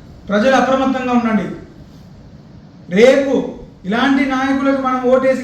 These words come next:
గెలిపిస్తే మన గొయ్యి మనం దోక్కునడం అవుతాం.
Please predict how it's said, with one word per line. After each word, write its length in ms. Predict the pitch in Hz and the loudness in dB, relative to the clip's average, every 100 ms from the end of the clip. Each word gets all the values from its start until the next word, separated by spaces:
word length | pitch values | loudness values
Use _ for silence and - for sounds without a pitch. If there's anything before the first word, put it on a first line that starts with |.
| 240 | 0
గెలిపిస్తే 500 | 254 254 240 - 247 233 - - - - - - - - - - - - - - - - - - - - - - - - 185 | 0 -2 -6 0 2 2 0 -10 -18 -20 -20 -20 -20 -20 -20 -20 -20 -20 -20 -20 -20 -20 -20 -20 -20 -20 -20 -20 -20 -12 -4
మన 140 | 226 220 | 0 4
గొయ్యి 180 | 247 277 277 | 4 4 2
మనం 140 | 262 269 | 2 2
దోక్కునడం 440 | 269 269 254 247 | 0 0 -4 -2
అవుతాం. 260 | 240 196 180 | -2 -2 -6